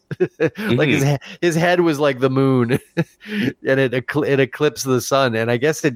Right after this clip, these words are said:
Speaker 1: must have just caught it in, at a point where there was still a little sun there, right? And so it kinda just flared his face out. But yeah, that's really the, to me, the shot's kinda so-so except for the flare.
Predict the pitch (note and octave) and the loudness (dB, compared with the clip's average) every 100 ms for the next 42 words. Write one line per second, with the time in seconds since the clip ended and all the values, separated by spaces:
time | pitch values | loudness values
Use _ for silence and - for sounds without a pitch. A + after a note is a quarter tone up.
0 | - - C3 B2+ B2 A#2 - - B2 B2 | -4 -2 -2 0 -4 -4 -6 -2 0 4
1 | A#2 G#2+ _ - A2 G#2+ - A2 A2+ - | 2 0 _ -8 -6 -6 -8 0 0 -2
2 | _ _ _ _ G#2 G2+ - C3 C3 A#2+ | _ _ _ _ -8 -6 -4 0 0 0
3 | A#2+ A#2 G#2+ G2 - A#2 G#2+ - - C3 | 0 0 0 -8 -2 -2 0 -4 0 2
4 | B2+ B2 B2 A#2+ A2 - B2 B2+ B2+ A2 | 2 2 2 2 0 0 0 0 0 0
5 | G2+ F#2 G#2 A2 - - _ - G#2 A2+ | 2 0 0 -2 -12 -20 _ -2 0 2
6 | C3 _ B2 A2 G2+ B2 A2+ - B2 A2+ | -2 _ -6 -4 -2 -2 -2 -2 -2 -2
7 | G#2+ - - - A#2+ A#2 A2+ G#2 - _ | -2 -6 -6 -2 2 2 2 -2 -10 _
8 | _ _ _ _ _ - G2+ - A#2+ A#2+ | _ _ _ _ _ -14 -6 0 0 0
9 | G2+ F2 - C3 E3 G3+ D3+ G3+ F#3+ - | -2 -2 -2 0 2 2 2 0 0 -4
10 | E3+ F#3+ E3 C#3 C3 - - E3 A3+ F3+ | 0 2 4 2 0 -2 -2 2 2 2
11 | C3 B2 - C#3 C#3 - C3+ A#2 - B2 | 0 -4 0 0 0 -2 -2 -2 0 0
12 | A2+ A#2+ G#2+ F2+ G2+ - E2+ - - - | 2 0 0 -2 -8 -8 -14 -10 -6 -4
13 | - | -6